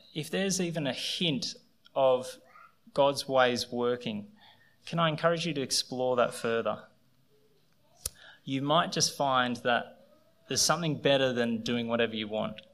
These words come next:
and that is a God who loves you and his ways giving you blessing. And can I finish with the encouragement f-, for my Christian brothers and sisters?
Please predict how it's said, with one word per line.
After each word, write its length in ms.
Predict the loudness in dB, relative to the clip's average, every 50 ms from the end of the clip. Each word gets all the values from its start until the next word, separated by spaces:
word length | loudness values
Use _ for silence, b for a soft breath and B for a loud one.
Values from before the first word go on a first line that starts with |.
| _ _ _
and 160 | -8 -4 -2 0
that 140 | 0 0
is 380 | 0 -2 -4 -4 -6 -8 -8 -10 -12 -18 _ _ _ _ _ _ _ _ _ -6
a 80 | -4
God 320 | -2 2 2 2 2 0 -2
who 80 | -4
loves 340 | 0 2 2 2 2 -2 -6
you 160 | -6 -8 -10 -14 -16 _ _ _ _ _ _ _ _ _ _ _ _ _ _ _ _ _ _ _ _
and 100 | -14 -8
his 180 | -8 -8 -6 -4
ways 460 | -2 0 0 0 0 -2 -6 -8 -10
giving 240 | -10 -8 -8 -8 -8
you 100 | -10 -10
blessing. 440 | -8 -8 -8 -6 -8 -10 -10 -12 -14 -16 _ _ _ _ _ _ _ _ _ _ _ _ _ _ _ _ _ _ _ _ _ _ _ _ _ _ _ _ _ _ _ B B B B B B B B B B B B B
And 140 | -4 -2 -2
can 100 | 0 0
I 100 | 0 0
finish 340 | 0 0 0 0 0 0 -2
with 80 | -4
the 80 | -4 -4
encouragement 640 | -4 2 4 4 4 4 4 0 -4 -4 -6 -8 -12 -18 _ _ _ _ _ -14 -12
f-, 200 | -12 -10 -12 -12 -14 -14
for 480 | -8 -4 -2 0 0 0 -2 -2 -6 -10 -12 -16 -20 -20 -20 -20 -18 -12
my 180 | -6 -6 -6
Christian 400 | -4 -2 -2 0 0 0 0 2
brothers 300 | 2 2 2 2 0 -2
and 100 | -6 -6
sisters? 540 | -6 -6 -6 -8 -8 -10 -12 -14 -14 -16 -18